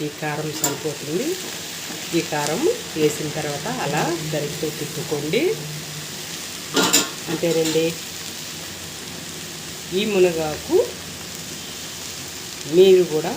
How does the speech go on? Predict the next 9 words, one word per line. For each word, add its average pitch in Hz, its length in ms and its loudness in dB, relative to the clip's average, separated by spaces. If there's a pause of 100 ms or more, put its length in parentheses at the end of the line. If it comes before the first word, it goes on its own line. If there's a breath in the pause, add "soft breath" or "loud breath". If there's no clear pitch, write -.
(140)
ఇలా 156 160 2 (140)
ట్రై 147 180 -2 (140)
చేయండి, 156 420 2 (600)
చాలా 147 240 2 (120)
బాగుంటుంది. 143 640 -4 (500)
మీకు 160 320 2
నచ్చినట్టయితే 151 720 -2 (420)
ఒక - 80 -8 (160)
లైక్ 151 220 -4